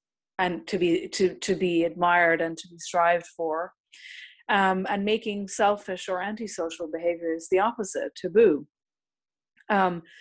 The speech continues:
and, but yeah, the, the modern left, the, the kind of post-war, like, uh, Western left has made this, has come up with this crazy thing that just can't work, which is the, the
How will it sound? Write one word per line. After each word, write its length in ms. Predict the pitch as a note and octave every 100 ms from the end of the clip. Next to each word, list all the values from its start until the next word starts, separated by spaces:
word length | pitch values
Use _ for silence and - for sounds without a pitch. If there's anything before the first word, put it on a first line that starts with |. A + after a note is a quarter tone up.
| - - _ -
and, 360 | G3+ F#3 F#3+ -
but 140 | G#3+ G3
yeah, 280 | A#3 G#3 F3
the, 260 | F3 G3
the 120 | F#3+ G3+
modern 320 | G#3 A3 G#3
left, 200 | G#3 G#3
the, 140 | F#3 E3+
the 100 | F#3+
kind 200 | F#3+ F#3
of 60 | -
post-war, 720 | G3 G3 - F#3 F3+ F3+ F3+ E3+
like, 260 | E3+ E3 -
uh, 260 | E3 D#3+ C#3 -
Western 440 | F3+ F3+ - F3
left 280 | E3+ E3+ -
has 200 | E3 E3
made 320 | F3+ F3+ F3
this, 340 | E3+ E3 - _ _ _
has 240 | - F3+ -
come 180 | G3 F#3
up 180 | F3+
with 80 | F#3+
this 160 | F#3 E3+
crazy 520 | - F#3+ G3 G3+ F#3
thing 280 | F#3 F#3+ E3
that 140 | D#3
just 220 | D#3+ E3+ -
can't 300 | F#3 F3 D3+
work, 320 | G3 D#3 C#3+ -
which 200 | D#3+ E3+
is 360 | E3+ E3 - - _ _ _ _ - F3+
the, 280 | F#3 E3+ -
the 380 | F3+ E3+ E3